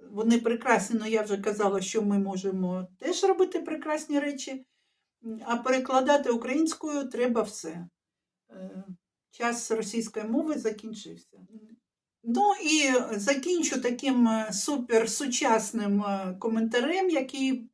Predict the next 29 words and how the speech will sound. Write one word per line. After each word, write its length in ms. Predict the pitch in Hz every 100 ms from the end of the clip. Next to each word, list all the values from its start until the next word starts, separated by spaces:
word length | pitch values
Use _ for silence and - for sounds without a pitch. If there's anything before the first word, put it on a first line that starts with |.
| _
кілька 320 | - 269 247 240
разів 440 | 240 240 240 214
буває, 480 | 208 214 214 214 208
що 440 | 208 - 220 214 - _ _ _ _
«А 120 | 226
давайте 500 | 226 269 311 311 269
зробимо 560 | 262 269 254 233 233 240
українською, 840 | 247 277 349 453 453 - 226 226
ну, 140 | 226 262
щоб 260 | 285 262
говорив 540 | 247 262 254 285 359 -
як 360 | 247 269 262 -
Джигарханян, 880 | 214 233 247 240 - 247 196 160 165
застосуємо, 1040 | 180 202 - 220 - 330 320 285 269 269 - _ _ _ _ _
е, 240 | 214 208 196
штучний 500 | - 262 254 - 240
інтелект». 560 | 226 226 190 165 - _ _ _ _ _ _ _
Е, 320 | 202 190 196 220
оце 440 | 247 269 - 311
той 220 | 302 302 277
момент, 600 | 262 262 311 330 302 247
який, 540 | 233 262 254 247 208
е, 440 | - 226 214 208 214 226
як-, 240 | 226 226 _ -
яку-, 340 | 262 247 269
до 140 | 226 277
якого 380 | 269 - 254 233
підійшло 600 | 240 208 202 - 254 233
людство. 580 | 202 185 - - 269